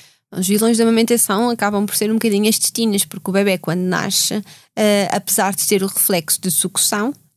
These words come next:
ah, não tem ainda, tem que aprender,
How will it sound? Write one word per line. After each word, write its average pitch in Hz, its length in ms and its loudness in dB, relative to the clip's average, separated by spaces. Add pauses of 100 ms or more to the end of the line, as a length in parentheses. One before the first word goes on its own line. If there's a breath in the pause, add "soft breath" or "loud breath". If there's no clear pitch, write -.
ah, 202 380 2
não 226 420 4
tem 233 720 4
ainda, 240 420 4 (320 loud breath)
tem 208 140 2
que 208 80 2
aprender, 208 460 2